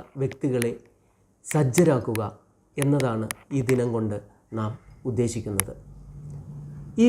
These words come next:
വർഷം രണ്ടായിരത്തി ഇരുപത്തിരണ്ടിലെ ക്യാൻസർ ദിനമായ ഫെബ്രുവരി നാലിൻ്റെ തീം എന്നത് Close the Care Gap, അതായത് ക്യാൻസർ പരിചരണ ലഭ്യത വിടവില്ലാതെ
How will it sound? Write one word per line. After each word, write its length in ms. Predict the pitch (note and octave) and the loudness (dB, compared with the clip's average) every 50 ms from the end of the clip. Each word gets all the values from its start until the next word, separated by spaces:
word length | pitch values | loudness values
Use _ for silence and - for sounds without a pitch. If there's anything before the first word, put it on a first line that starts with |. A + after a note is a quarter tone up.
| A3 | 10
വർഷം 280 | A3 F#3+ - - D#3+ - - - - - - - - D#3+ | 8 6 6 4 0 0 -2 -6 -18 -20 -16 -6 0 4
രണ്ടായിരത്തി 540 | D3+ D#3+ D#3+ F3 F3 F3 F3 E3+ - G3 G3 - D#3 | 6 6 8 8 8 6 4 4 2 0 2 2 4
ഇരുപത്തിരണ്ടിലെ 560 | C#3 D3+ D#3 D3+ D3+ D3 C#3+ C#3 C3 B2+ C#3+ D3 - - - | 4 6 4 4 2 2 0 0 0 0 -2 -4 -4 -4 -2
ക്യാൻസർ 380 | C#3 B2+ C3+ C#3 C3+ - E3 D3 C#3 | 0 2 2 2 2 2 0 2 2
ദിനമായ 380 | C3+ B2 B2 A#2+ A#2+ A#2 A2+ A2+ A2 - - - - | 2 2 2 0 0 0 -2 -2 -4 -6 -10 -6 -2
ഫെബ്രുവരി 560 | D#3 C#3 A#2+ B2 C#3+ D3 D3 C#3+ C#3 C#3+ D3+ D#3 - - C3 C3 | 0 0 2 4 6 6 6 6 4 2 0 -2 -4 -6 -4 -2
നാലിൻ്റെ 420 | B2+ C3 C3+ C3+ B2+ B2+ C3 C3+ C3 - | 0 0 0 0 0 0 -2 -4 -2 2
തീം 200 | - D#3 D#3 D#3+ E3 D#3+ - - C#3 | 4 4 4 4 2 0 -6 -6 -4
എന്നത് 260 | B2 A#2+ A2+ G#2+ A#2 A2 - - - - - - - - - - - - - | -2 -2 -2 -2 -2 -4 -6 -8 -16 -20 -20 -20 -20 -20 -20 -20 -6 2 6
Close 280 | F3+ F#3+ G#3 G#3 G3+ - - - | 8 8 8 6 4 -2 -2 -2
the 60 | G3+ G3 - | 0 0 2
Care 260 | D#3+ D3 D3 C#3+ C#3+ C#3+ - - - D#3 A#2+ B2 | 4 6 6 6 6 4 0 -6 -10 -6 -4 -2
Gap, 220 | B2 A2+ G#2+ G#2+ - - - - - - - - C#3 | -2 -2 -4 -8 -12 -18 -20 -20 -20 -18 -10 -6 -2
അതായത് 360 | C3 D3+ D3+ D3+ D3 C#3 D#3 D#3+ D#3+ - - - - - - - - | 0 2 4 4 4 4 2 0 0 -6 -12 -16 -20 -20 -10 -2 2
ക്യാൻസർ 420 | D#3+ D#3+ E3 F3 E3+ - - G3 G3 - - - - _ _ - | 6 6 6 6 4 4 2 0 0 0 -6 -16 -20 _ _ 0
പരിചരണ 520 | D3 D3 C#3 D3 D3 D#3+ E3 D#3 D3+ D3+ D3+ D3+ - - C3 | 2 4 4 4 4 4 4 4 4 4 2 0 -2 -2 -2
ലഭ്യത 360 | C3 B2 - - C#3 C#3 B2+ C#3+ C#3 C#3 - - - - - _ - C3+ | -2 -2 -2 -2 -4 -2 -2 -2 -4 -4 -8 -12 -18 -18 -16 _ 2 4
വിടവില്ലാതെ 680 | D3 C#3+ D3+ D#3+ D#3+ E3+ E3+ D#3+ D3 C3 B2+ A2+ B2 | 6 8 8 8 8 8 8 6 6 4 2 2 0